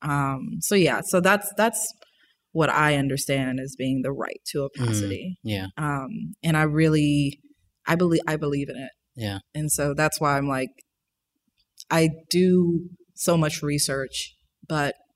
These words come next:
Speaker 1: the way that it makes it into the work is through response.
Speaker 2: Yeah.
Speaker 1: It's like I'm responding to this information as opposed to presenting it, which I love work that does that,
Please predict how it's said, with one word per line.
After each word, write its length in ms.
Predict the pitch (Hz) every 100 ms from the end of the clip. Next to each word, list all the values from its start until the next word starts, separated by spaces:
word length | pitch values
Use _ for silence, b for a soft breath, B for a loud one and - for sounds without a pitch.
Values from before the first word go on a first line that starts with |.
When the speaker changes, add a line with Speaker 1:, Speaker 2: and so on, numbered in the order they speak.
| _ _ -
Speaker 1:
the 100 | 156
way 380 | 147 151 160 165
that 220 | 160 143
it 140 | 139
makes 280 | 147 147 -
it 60 | 147
into 200 | 143 147
the 120 | 143
work 300 | 139 143 143
is 220 | - - -
through 160 | 147
response. 720 | 139 - - 131 135 - - - _
Speaker 2:
Yeah. 360 | 143 117 104 101 95 _
Speaker 1:
It's 100 | -
like 120 | 151
I'm 120 | 147
responding 580 | 147 - 147 147 147 143
to 160 | - 143
this 240 | 139 139 -
information 800 | 147 147 139 131 - 143 120 123 b b b b -
as 180 | 156 151
opposed 480 | 143 143 143 - -
to 560 | 147 139 135 135 135 - _ _ _ _
presenting 520 | - 170 156 151 165
it, 220 | 170 185 - - _ _ _ _ _ _ _
which 360 | 165 170 - - - _ _ _ _
I 100 | 185
love 420 | 170 165 170 170 160
work 340 | 151 156 165 - - -
that 240 | 156 139 - _ _ _
does 240 | 160 160 165
that, 320 | 202 240